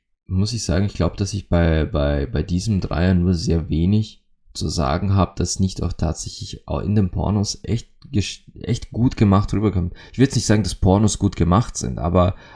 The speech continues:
man sieht halt bei einem Dreier, bei einer Szene, wo eine Frau ist und zwei Männer oder mehrere Männer, diese Frau muss echt arbeiten. Die, die, die wird nicht verwöhnt von diesen ganzen Männern. Nein,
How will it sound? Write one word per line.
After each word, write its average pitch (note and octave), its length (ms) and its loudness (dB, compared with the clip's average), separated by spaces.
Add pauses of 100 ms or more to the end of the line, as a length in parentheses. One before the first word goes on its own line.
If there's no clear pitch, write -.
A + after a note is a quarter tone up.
man F#2 160 4
sieht F#2+ 300 0
halt G2 200 4
bei - 60 2
einem E2 180 0
Dreier, F#2+ 460 2
bei - 200 -2
einer F2+ 120 2
Szene, G2+ 400 2
wo F#2+ 100 0
eine G2 420 2
Frau F#2 300 2
ist - 200 0
und F2+ 180 0
zwei F2 220 2
Männer F#2+ 260 4
oder F2 140 4
mehrere F2+ 420 4
Männer, F#2 340 4 (520)
diese G2 240 2
Frau F#2+ 600 2
muss - 400 0
echt - 380 0 (140)
arbeiten. E2 680 2
Die, - 260 -4
die, - 320 -4
die F2+ 220 -4
wird A2+ 220 4
nicht A#2 220 2
verwöhnt G2+ 520 4
von F2 160 4
diesen E2 240 2
ganzen C#2+ 380 -2
Männern. C2+ 320 -4
Nein, F#2 340 4